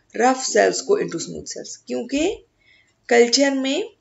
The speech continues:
डेड सेल्स की बॉडी, डेड माइस की बॉडी में से जो बैक्टीरिया को कल्चर किया गया, उसमें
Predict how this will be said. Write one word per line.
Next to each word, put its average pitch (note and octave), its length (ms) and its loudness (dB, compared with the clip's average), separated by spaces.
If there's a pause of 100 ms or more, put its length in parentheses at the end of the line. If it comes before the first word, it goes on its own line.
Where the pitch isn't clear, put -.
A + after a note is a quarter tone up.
(240)
डेड G#3+ 260 4
सेल्स A3 300 0
की - 100 -12
बॉडी, G3 560 0
डेड F3 600 2
माइस F#3+ 300 -2
की G#3+ 120 -10
बॉडी F#3 260 -2
में F#3 120 -6
से F#3+ 200 -2
जो F3+ 140 0
बैक्टीरिया F#3 360 -2
को F#3+ 100 -2
कल्चर F#3 280 -2
किया G3 320 2
गया, G3+ 280 2 (800)
उसमें C#4 640 -2